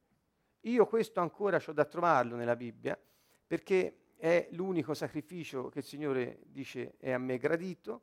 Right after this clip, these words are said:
ed è quello che ci chiede di fare quando noi siamo riuniti. Ebbene,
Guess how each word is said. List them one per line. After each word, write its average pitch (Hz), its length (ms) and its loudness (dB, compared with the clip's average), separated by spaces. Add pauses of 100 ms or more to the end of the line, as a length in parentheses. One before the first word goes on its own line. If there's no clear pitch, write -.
(280)
ed 175 160 -6
è 202 120 2
quello 185 500 2
che 170 140 -6
ci 160 180 -10
chiede 147 240 -2
di 160 100 -4
fare - 460 -12 (260)
quando 147 300 0
noi 135 120 -4
siamo 127 300 -4
riuniti. 120 440 -8 (280)
Ebbene, 240 500 4